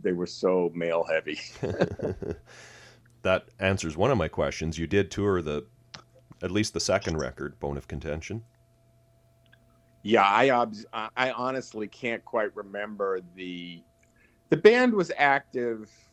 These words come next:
Speaker 1: whatever, eighty-five to, like, n-, eighty-nine or ninety.
Speaker 2: Hmm.
Speaker 1: And we made the two records,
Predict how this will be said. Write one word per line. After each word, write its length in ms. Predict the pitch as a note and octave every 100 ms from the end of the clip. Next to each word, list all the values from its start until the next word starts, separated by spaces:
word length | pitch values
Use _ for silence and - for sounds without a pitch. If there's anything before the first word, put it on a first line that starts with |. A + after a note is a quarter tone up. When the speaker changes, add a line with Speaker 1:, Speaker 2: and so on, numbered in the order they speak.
| -
Speaker 1:
whatever, 580 | A2 A2+ G2+ F2 E2+
eighty-five 840 | F2+ A2 B2 A#2+ - A2+ A2 A2 -
to, 120 | A2
like, 320 | G#2 G2 F#2+ F#2+
n-, 200 | F#2+ F#2+ F#2+ - G#2
eighty-nine 680 | G2+ G2+ G2 G2 F#2+ G2
or 80 | F#2+
ninety. 760 | F#2 F#2 F2+ F2+ E2+ E2 D#2+ D#2+ _ -
Speaker 2:
Hmm. 120 | E2+ D#2 _ _ _ _ -
Speaker 1:
And 240 | G#2+ G2
we 80 | G2+
made 260 | G2+ G2 A#2+
the 80 | B2+
two 200 | - C#3+
records, 840 | A#2+ F#2+ - G#2+ G#2 A2 - -